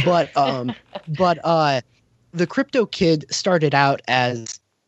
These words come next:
really kind of a way to, um, have some of the top, uh, researchers in the field, some of the, um, real movers and shakers in,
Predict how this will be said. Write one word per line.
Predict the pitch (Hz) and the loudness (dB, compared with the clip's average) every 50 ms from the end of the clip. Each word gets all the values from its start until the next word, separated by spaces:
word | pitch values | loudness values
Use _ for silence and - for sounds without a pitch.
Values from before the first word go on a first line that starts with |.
| _ _ _ _ - - - - - - - - - | _ _ _ _ -20 -20 -20 -20 -20 -20 -20 -18 -8
really | - 180 214 214 247 226 | -2 0 2 2 2 2
kind | - - 214 202 185 | 2 2 2 2 2
of | 170 151 | 2 2
a | 147 | 0
way | 135 127 131 143 143 143 135 | 0 2 2 4 4 2 2
to, | 131 - - 156 131 127 127 123 120 - | 0 0 0 2 2 2 2 2 0 0
um, | 123 123 120 117 110 110 107 98 - - | 0 0 2 0 0 -2 -2 -4 -6 -8
have | - - - 180 185 175 165 - | -4 -2 0 2 2 2 0 0
some | - 170 156 | 0 0 0
of | 143 127 | 0 0
the | 120 | -2
top, | - - - 123 123 123 120 120 - - - _ - | -2 -2 0 2 2 2 2 0 -4 -14 -20 _ -8
uh, | - 107 107 101 90 90 90 - - | -4 -2 0 0 -2 -2 -6 -6 -2
researchers | 107 120 123 113 - 123 113 110 - 120 113 107 | 0 0 0 2 2 0 0 0 0 0 0 2
in | 113 110 | 2 2
the | 104 | 0
field, | 98 - 104 104 101 107 95 | 0 0 0 2 2 2 0
some | - - 117 113 110 110 | -2 0 0 2 4 4
of | 110 104 95 107 | 2 2 0 0
the, | 104 107 104 98 92 98 - - - - - - - - - _ _ | 0 0 0 0 -2 -6 -10 -20 -20 -20 -20 -20 -20 -20 -20 _ _
um, | - 107 107 104 101 101 95 95 76 64 - _ _ _ _ _ - - | -2 0 2 2 2 2 0 -2 -4 -6 -10 _ _ _ _ _ -8 -4
real | 180 185 190 180 | 0 0 2 2
movers | 160 147 147 151 160 147 139 139 131 120 | 2 2 2 2 0 2 0 0 0 0
and | 123 117 113 | -2 -2 0
shakers | - 113 107 107 110 104 101 101 | 0 0 0 0 -2 -4 -4 -4
in, | 104 104 101 - | -4 -6 -6 -8